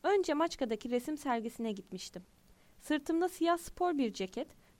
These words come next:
tüvit pantolonum vardı. İlerlemiş yaşıma rağmen dinç ve sağlıklı bir adamdım. Çalışmak zorunda değildim ama akranlarımın emeklilik çağına gelince aktif hayattan uzaklaşmalarının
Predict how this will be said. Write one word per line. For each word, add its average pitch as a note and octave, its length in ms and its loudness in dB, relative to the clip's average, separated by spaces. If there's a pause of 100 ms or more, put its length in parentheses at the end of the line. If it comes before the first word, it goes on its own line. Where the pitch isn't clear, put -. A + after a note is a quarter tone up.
tüvit D4+ 340 0
pantolonum B3+ 580 0
vardı. F#3 360 -4 (500)
İlerlemiş D4 540 2
yaşıma E4 360 2
rağmen A3 380 0 (200)
dinç C#4+ 260 0
ve E4+ 100 2
sağlıklı C4 480 2
bir A3 80 4
adamdım. E3+ 460 -2 (680)
Çalışmak E4 500 0
zorunda F4 440 2
değildim D4+ 420 4
ama A#3+ 280 -2 (180)
akranlarımın C4 760 2
emeklilik C4 520 0
çağına A#3 320 0
gelince A#3+ 520 0
aktif A3 360 -2
hayattan C4 460 0
uzaklaşmalarının A3+ 1000 0